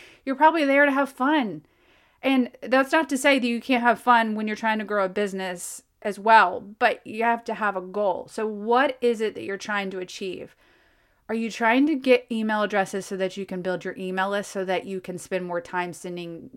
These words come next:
newsletters and be off of social media? That's a strategy. If so, then you need to make sure you have some form of an opt-in or a freebie. Are you trying to make sales?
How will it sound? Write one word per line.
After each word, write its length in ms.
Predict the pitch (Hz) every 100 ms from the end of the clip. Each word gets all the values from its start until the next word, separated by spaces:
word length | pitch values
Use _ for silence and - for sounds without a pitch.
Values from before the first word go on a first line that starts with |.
| -
newsletters 840 | 185 226 269 233 202 - - 170
and 140 | 185 175
be 160 | 175 -
off 260 | 180 180
of 100 | 175
social 340 | - 175 - 190
media? 440 | 233 214 117 92 _ _ _ _
That's 240 | - 247 -
a 40 |
strategy. 720 | - 233 247 233 160 - - _ _
If 160 | - 202
so, 640 | - 269 269 202 190 214 _ _
then 140 | 220 220
you 80 |
need 160 | 233 262
to 80 | 254
make 160 | 226
sure 160 | - 202
you 180 | 202 202
have 460 | 180 180 175 180 -
some 260 | - 214 214
form 220 | 208 190
of 120 | 185
an 120 | 190 190
opt-in 480 | 240 339 - 160
or 140 | - 175
a 80 | 175
freebie. 540 | - 294 254 165 - _ _ _ _ _ _ _
Are 60 | 220
you 140 | 240
trying 340 | 262 247 247 262
to 80 | 254
make 280 | 240 226
sales? 880 | - - 277 302 190 - - -